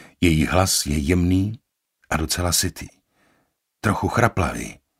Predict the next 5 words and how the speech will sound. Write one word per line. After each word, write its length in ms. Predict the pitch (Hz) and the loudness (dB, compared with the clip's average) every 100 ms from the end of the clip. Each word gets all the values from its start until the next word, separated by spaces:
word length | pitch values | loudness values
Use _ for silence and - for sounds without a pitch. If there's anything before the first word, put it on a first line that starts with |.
| _ _ _ _ _ _ _ _ _ _ _ | _ _ _ _ _ _ _ _ _ _ _
Svůdný. 840 | - - - 104 110 - - - - _ _ _ _ _ _ _ _ _ _ _ _ _ | 0 2 -2 -4 -6 -8 -8 -12 -16 _ _ _ _ _ _ _ _ _ _ _ _ _
Žena 360 | 80 95 92 92 | 2 4 6 6
je 200 | 92 82 | 6 4
o 120 | 87 | 2
patnáct 560 | 85 - 92 92 87 | 4 4 4 4 2